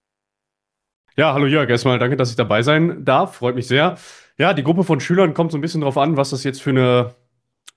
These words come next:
ich sage jetzt mal, Bevölkerungsschicht ist oder was die Eltern so beruflich machen. Deswegen gebe ich mal zwei Antworten auf die Frage. Weil ich könnte entweder sagen, ich mache eure Eltern arbeitslos durch,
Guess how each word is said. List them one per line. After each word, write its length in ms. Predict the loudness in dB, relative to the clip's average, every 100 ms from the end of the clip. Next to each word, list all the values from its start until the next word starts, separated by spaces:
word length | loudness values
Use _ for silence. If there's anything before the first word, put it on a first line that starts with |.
| _ _ _ -20 _
ich 80 | -2
sage 140 | 0
jetzt 140 | 2
mal, 100 | 0
Bevölkerungsschicht 840 | -2 0 0 0 -2 -2 -2 -2 -2
ist 140 | 0
oder 140 | 0 -2
was 140 | -2
die 100 | -2
Eltern 260 | 0 2 0
so 120 | 0
beruflich 380 | -2 -4 -6 -2
machen. 220 | -2 0
Deswegen 400 | -2 -2 -4 -2
gebe 160 | -2
ich 60 | 0
mal 120 | -2
zwei 260 | 0 0 0
Antworten 340 | -2 -4 -4
auf 140 | -6 -8
die 80 |
Frage. 420 | -2 0 4 2 0 -14 -20 -20 -20 _ _
Weil 140 | 0
ich 80 | 0
könnte 200 | 0 2
entweder 300 | 2 2 0
sagen, 360 | 2 2 2 -4
ich 140 | -6
mache 460 | -6 -2 -2 -2 -6
eure 360 | -2 -2 0 0
Eltern 520 | -2 -2 -2 -2 -4 -8 0
arbeitslos 720 | 2 2 0 -2 -2 -2 -8
durch, 460 | -4 -4 -4 -10